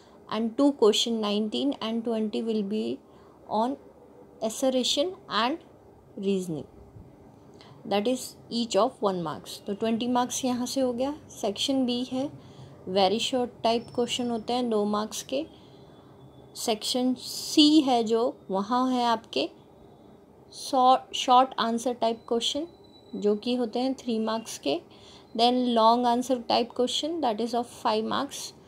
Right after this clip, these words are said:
And section E, you will have case study based question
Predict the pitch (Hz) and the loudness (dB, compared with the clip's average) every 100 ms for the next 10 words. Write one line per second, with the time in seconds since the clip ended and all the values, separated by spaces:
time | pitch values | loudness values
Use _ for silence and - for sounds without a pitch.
0 | - - - 214 226 247 233 - 262 - | -20 -20 -10 -4 -2 0 -2 -2 -4 -4
1 | 247 247 226 240 - - - - - 240 | -2 -2 -2 -4 -8 -16 -18 -6 0 4
2 | 262 277 254 226 220 240 - - - - | 4 4 4 6 6 4 -2 -18 -20 -14
3 | - - - - - 254 277 - 254 240 | -14 -14 -20 -6 0 2 2 4 4 2
4 | 226 220 226 240 - - 190 - 233 294 | 0 0 0 -2 -4 -2 0 0 -2 -4